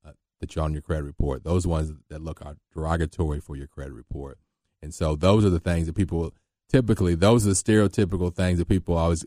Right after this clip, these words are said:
wanna be worried about when they look at their credit report, 'cause they get upset and they say, "I don't wanna look at my credit report because I know what's on there." The derogatory things is what typically makes people afraid of what's on their credit report.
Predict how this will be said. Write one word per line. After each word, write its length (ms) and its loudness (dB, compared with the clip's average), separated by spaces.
wanna 160 -2
be 120 -2
worried 360 2
about 320 -2
when 100 -8
they 60 -6
look 160 -6
at 80 -14
their 100 -10
credit 220 -6
report, 320 -8
'cause 80 -18
they 100 -2
get 140 -4
upset 380 -2
and 80 -10
they 60 -10
say, 160 -8
"I 120 2
don't 100 4
wanna 140 4
look 120 4
at 40 2
my 120 0
credit 180 2
report 300 -2
because 280 -8
I 80 2
know 140 2
what's 200 0
on 180 -2
there." 220 -12
The 80 -20
derogatory 640 0
things 320 -8
is 60 -20
what 220 -14
typically 460 -6
makes 220 -16
people 340 -10
afraid 400 -8
of 120 -14
what's 220 -14
on 140 -14
their 120 -18
credit 280 -20
report. 400 -20